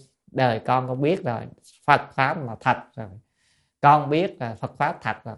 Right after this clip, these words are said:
quá tuyệt vời, con phải theo đuổi cuộc đời này." Cho nên là dần dần, thôi, ráng lên, là dần dần nó phát tâm lớn lên, thôi, rồi mình được lợi ích,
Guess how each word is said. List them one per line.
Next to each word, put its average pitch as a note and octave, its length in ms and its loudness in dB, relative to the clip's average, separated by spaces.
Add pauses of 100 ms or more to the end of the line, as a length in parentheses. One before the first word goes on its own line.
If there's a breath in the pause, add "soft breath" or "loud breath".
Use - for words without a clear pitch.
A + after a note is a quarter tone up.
quá F#3+ 280 6
tuyệt A#2 120 -4
vời, A2+ 300 -10 (220)
con C3 300 2
phải D3 180 -14
theo C#3 200 -2
đuổi A#2+ 300 -4
cuộc A#2+ 120 -6
đời A#2+ 160 -4
này." G#2 220 -10 (100)
Cho C3+ 100 -6
nên B2 160 -4
là A#2+ 60 -10
dần A2+ 240 -8
dần, G#2+ 140 -8 (540)
thôi, C#3 240 4 (340)
ráng E3 320 4
lên, C3+ 220 -4
là B2+ 60 -8
dần A#2+ 200 0
dần A2+ 220 -4
nó A#2+ 80 -6
phát - 260 2
tâm C#3 180 2
lớn E3+ 240 6
lên, C#3 220 -4
thôi, C3+ 260 0 (560)
rồi C3+ 160 -4
mình B2 400 -2
được B2+ 300 2
lợi B2 160 0
ích, F3+ 240 -4